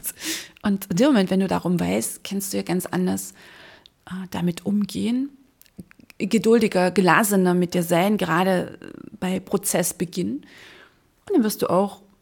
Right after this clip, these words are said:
immer mehr beobachten, wie dein Körper, den brauchen wir auch in diesem Prozess der Umstrukturierung der Inneren,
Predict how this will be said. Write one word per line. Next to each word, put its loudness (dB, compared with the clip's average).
immer 2
mehr 4
beobachten, -2
wie -8
dein -4
Körper, -4
den -4
brauchen 0
wir 0
auch 6
in 2
diesem -2
Prozess -4
der -6
Umstrukturierung -4
der -6
Inneren, 0